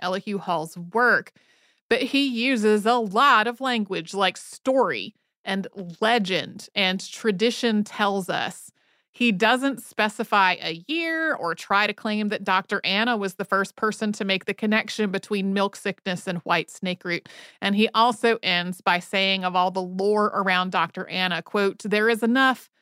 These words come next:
of the imaginary to create a supernatural air." I feel this is the more appropriate way to discuss <laughs> material that came from this book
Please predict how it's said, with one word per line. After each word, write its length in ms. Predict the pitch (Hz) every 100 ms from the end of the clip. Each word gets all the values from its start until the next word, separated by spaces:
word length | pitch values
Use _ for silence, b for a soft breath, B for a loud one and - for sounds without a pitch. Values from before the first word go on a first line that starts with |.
| _
of 140 | 220 202
the 140 | 254
imaginary 840 | 247 247 269 247 190 175 170 165 - _ _
to 140 | - 220
create 440 | - 208 214 208
a 100 | 196
supernatural 1040 | 202 - 233 226 202 180 165 - 185 170 - -
air." 440 | 180 170 156 151 _ _ _
I 120 | - 175
feel 260 | - 208
this 220 | 202 196
is 140 | 196 180
the 120 | 196
more 360 | 190 208 220 214
appropriate 680 | 214 - 202 190 202 190 196
way 480 | 196 185 175 175 -
to 100 | 180
discuss 580 | 175 - - 190 180 208
<laughs> 0 |
material 760 | 202 - - 220 202 - 202
that 140 | 196 -
came 280 | - 180 185
from 260 | 180 180
this 180 | 175 165
book 400 | 185 202 190 -